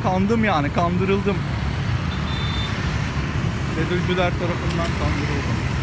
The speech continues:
Hain fedücüler. Neyse.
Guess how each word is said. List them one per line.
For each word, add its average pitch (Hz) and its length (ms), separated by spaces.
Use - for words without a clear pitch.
Hain 151 380
fedücüler. 139 560
Neyse. 202 540